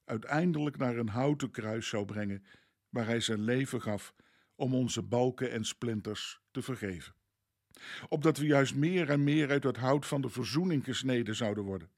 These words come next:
Om te accepteren dat we allemaal soms van die rare, kromme wortelen zijn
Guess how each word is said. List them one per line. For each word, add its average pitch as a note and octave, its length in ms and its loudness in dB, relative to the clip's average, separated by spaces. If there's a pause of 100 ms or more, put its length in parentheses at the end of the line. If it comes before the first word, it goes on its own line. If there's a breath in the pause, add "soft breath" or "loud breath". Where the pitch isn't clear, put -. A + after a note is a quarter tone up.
(540 loud breath)
Om C3+ 120 -6
te - 100 0
accepteren D3+ 680 2
dat C3 160 2
we A#2+ 80 0
allemaal A#2+ 560 0 (360)
soms B2 320 -6
van A#2 120 -4
die A2 160 -4
rare, A#2 480 -2 (220)
kromme B2 420 0
wortelen G#2+ 380 -2
zijn F2+ 320 -6